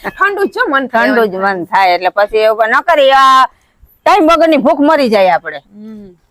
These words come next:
Speaker 1: તે પછી છે ને, અટાણે હવે જરીક વેલેરા ખાઈ લઉં ને અટાણે મન નથી લાગતું કે લગભગ રાંધવાની જાજુ જરૂર પડે. રોટલી બેક કરવી હશે તો
Speaker 2: ખીચડી મૂકી દઈએ થોડી.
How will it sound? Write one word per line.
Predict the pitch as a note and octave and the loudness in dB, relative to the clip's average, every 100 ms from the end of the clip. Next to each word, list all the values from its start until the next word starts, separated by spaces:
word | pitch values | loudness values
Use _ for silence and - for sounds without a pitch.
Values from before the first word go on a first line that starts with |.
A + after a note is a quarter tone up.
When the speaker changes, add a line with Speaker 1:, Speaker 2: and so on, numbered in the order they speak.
| _ | _
Speaker 1:
તે | G3 | -12
પછી | A#3 B3 B3+ | -8 -8 -10
છે | B3+ C#4+ | -12 -10
ને, | C4 B3 B3 _ _ _ _ _ - | -8 -10 -12 _ _ _ _ _ -10
અટાણે | - C#4 B3+ | -4 -2 -2
હવે | B3+ C4 B3+ B3 A#3+ A#3 | -2 -2 -2 -4 -4 -8
જરીક | A3+ A#3+ | -12 -8
વેલેરા | C4+ C4 A#3+ | -6 -4 -4
ખાઈ | - D4+ | -4 -6
લઉં | C#4 B3+ | -6 -8
ને | |
અટાણે | B3+ C4 B3+ | -8 -10 -10
મન | C#4 | -12
નથી | C#4+ C4+ | -12 -12
લાગતું | A#3+ A#3 - | -10 -10 -12
કે | G#3 | -16
લગભગ | A#3+ A3+ - G3+ | -12 -12 -12 -12
રાંધવાની | G#3 B3 A#3 A3 G3+ | -10 -10 -8 -10 -10
જાજુ | A3 G#3+ G3+ | -14 -16 -16
જરૂર | A#3 A#3 A3 | -16 -16 -14
પડે. | - G#3 G3 | -12 -10 -10
રોટલી | A3 C4+ C4 | -10 -10 -8
બેક | B3+ D4 - | -4 -4 -6
કરવી | D4 D4+ B3+ A3+ | -8 -6 -6 -8
હશે | - | -6
તો | F4+ | -4
Speaker 2:
ખીચડી | F#4 E4 | 0 0
મૂકી | D4 F4 F#4 | 2 0 0
દઈએ | D#4 B3+ F#3 | 0 2 0
થોડી. | G3+ F#3 | -2 -4